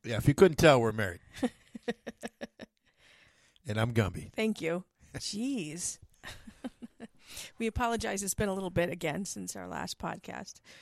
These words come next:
Speaker 2: We meant to do one around Thanksgiving and talk about all the stuff we're thankful for.
Speaker 1: Right, but then we didn't, so
Speaker 2: <laughs>
Speaker 1: I bet you're
Speaker 2: We're
Speaker 1: thankful
Speaker 2: too,
Speaker 1: for that.
Speaker 2: we were too busy being thankful and
Speaker 1: Yeah, that's,
Speaker 2: enjoying
Speaker 1: that's
Speaker 2: all
Speaker 1: exactly
Speaker 2: of the
Speaker 1: what
Speaker 2: stuff
Speaker 1: happened.
Speaker 2: we're thankful for.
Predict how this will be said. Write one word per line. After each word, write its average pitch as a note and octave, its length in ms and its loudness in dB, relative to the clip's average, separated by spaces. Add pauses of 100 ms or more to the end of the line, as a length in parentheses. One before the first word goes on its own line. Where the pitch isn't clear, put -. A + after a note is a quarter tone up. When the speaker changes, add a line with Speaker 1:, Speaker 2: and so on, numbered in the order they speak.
(240)
Speaker 2:
We G#3+ 100 -4
meant C4 240 0
to C4 80 0
do A3 200 0
one G#3 160 0
around F#3+ 320 2
Thanksgiving G3 640 -2
and F#3+ 100 -2
talk F#3+ 220 -2
about F#3+ 160 -2
all F3 80 2
the - 80 -8
stuff - 240 -2
we're F#3 60 -12
thankful A3 360 -4
for. D#3+ 340 -6 (680)
Speaker 1:
Right, C#3+ 320 12 (200)
but A#2+ 280 -4
then A#2 320 -2 (100)
we A2+ 100 -2
didn't, G#2+ 320 -2 (120)
so G2 360 -6
Speaker 2:
<laughs> - 60 0 (680)
Speaker 1:
I F3+ 80 2
bet - 280 2
you're D#3 140 0
Speaker 2:
We're - 60 -2
Speaker 1:
thankful A3 260 4
Speaker 2:
too, A#3+ 60 6
Speaker 1:
for C#3+ 100 0
that. C#3 380 6
Speaker 2:
we - 100 6
were B3 60 8
too C#4+ 200 8
busy B3+ 260 6
being A3 220 2
thankful G3+ 540 0
and F3 100 0
Speaker 1:
Yeah, F#3+ 80 6 (100)
that's, - 100 0
Speaker 2:
enjoying C#3 420 4
Speaker 1:
that's B2+ 280 0
Speaker 2:
all - 20 -4
Speaker 1:
exactly G#2 540 -4
Speaker 2:
of F2 100 -8
the F#2 60 -6
Speaker 1:
what F#2+ 120 -2
Speaker 2:
stuff G2 120 -2
Speaker 1:
happened. F3+ 180 -6
Speaker 2:
we're F#3 80 -8
thankful G3 440 -4
for. A3 460 -4